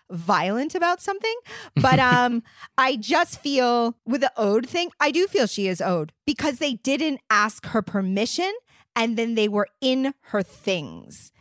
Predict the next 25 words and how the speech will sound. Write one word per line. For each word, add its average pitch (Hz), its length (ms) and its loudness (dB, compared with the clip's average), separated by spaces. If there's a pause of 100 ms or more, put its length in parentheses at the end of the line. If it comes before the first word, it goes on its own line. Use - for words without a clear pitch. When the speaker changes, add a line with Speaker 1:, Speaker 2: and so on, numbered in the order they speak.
(140)
Speaker 1:
And 214 140 2
I 202 140 2
find 233 340 0
it 170 180 -2
gross. - 840 -4 (360)
Speaker 2:
It's 139 220 -12
totally 226 380 2
gross 151 500 2
and 139 140 2
horrible. 120 580 -2
<laughs> - 60 -4
Agreed. 135 460 -4 (420)
But 185 180 2
I 180 140 2
don't 220 340 0
think 196 260 0
being 196 280 2
paid 165 400 0
money 135 560 0 (420)
makes 165 420 2
it 180 220 -2 (100)
right. 123 540 -2 (500)
Like, 160 220 2
if 190 240 -2
you 226 400 2